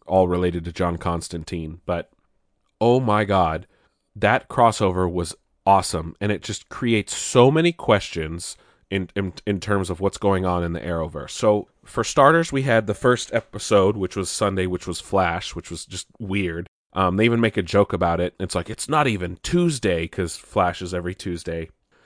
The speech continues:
Uh, obviously, they set up the whole idea of Gotham City, and, and there used to be a Batman, and now it's Batwoman, and Gotham is just a, a hellhole. A lot of Easter eggs and stuff going in the show, in, into that, ep-, uh, into all the episodes.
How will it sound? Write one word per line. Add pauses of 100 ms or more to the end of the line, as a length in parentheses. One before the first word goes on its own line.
(400)
Uh,
obviously,
they
set
up
the
whole
idea
of
Gotham
City,
and,
and (220)
there
used
to
be
a
Batman,
and
now
it's
Batwoman,
and
Gotham
is
just
a,
a
hellhole. (320)
A
lot
of
Easter
eggs
and
stuff
going
in
the
show,
in,
into
that,
ep-,
uh,
into
all
the
episodes.